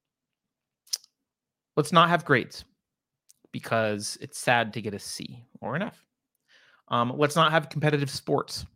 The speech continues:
Don't wanna compete 'cause some people lose. Everyone gets a trophy. Um, let's not give honest feedback, because that would hurt their ego, right? "Everything's perfect, honey. That's wonderful. That crappy painting you did is beautiful," right?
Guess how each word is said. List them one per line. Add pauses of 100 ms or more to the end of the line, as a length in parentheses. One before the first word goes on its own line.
(340)
Don't
wanna
compete
'cause
some
people
lose. (160)
Everyone
gets
a
trophy. (1120)
Um, (200)
let's
not
give
honest
feedback, (840)
because
that
would
hurt
their
ego, (500)
right? (600)
"Everything's
perfect,
honey.
That's
wonderful.
That
crappy
painting
you
did
is (460)
beautiful," (520)
right?